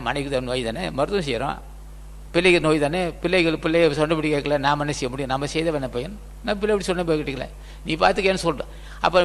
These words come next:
பிள்ளைக்கு சொன்னபடி கேட்கலையே, சொன்னபடி கேட்கலையே, பிள்ளைங்க படிக்கலையே, படிக்க, அவன் வேணா பையன், நீ என்ன அவனை படிக்கிறதுக்கு? படிக்க வைக்கிற அவ்வளவுதான், படிக்கிறது நம்ம என்ன செய்ய முடியாது. அதுக்காக படியே மன சோர்வடையக்கூடாது. நோய் வந்தா இன்னொரு மனைவிக்கு நோய் தான், நோய் தீர்க்கிறோம், நமக்கு இன்னொரு நோய் தீர்த்துக்கிறோம்.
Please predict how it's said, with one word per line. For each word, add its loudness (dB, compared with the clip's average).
பிள்ளைக்கு 4
சொன்னபடி 2
கேட்கலையே, 0
சொன்னபடி 0
கேட்கலையே, 0
பிள்ளைங்க 0
படிக்கலையே, 2
படிக்க, 0
அவன் 2
வேணா 2
பையன், 2
நீ -6
என்ன 0
அவனை 0
படிக்கிறதுக்கு? -4
படிக்க 2
வைக்கிற 4
அவ்வளவுதான், 6
படிக்கிறது 2
நம்ம 2
என்ன 2
செய்ய -2
முடியாது. -4
அதுக்காக 6
படியே 4
மன 2
சோர்வடையக்கூடாது. 2
நோய் 6
வந்தா 4
இன்னொரு 0
மனைவிக்கு 0
நோய் -2
தான், -2
நோய் 0
தீர்க்கிறோம், -2
நமக்கு 0
இன்னொரு -2
நோய் -2
தீர்த்துக்கிறோம். -4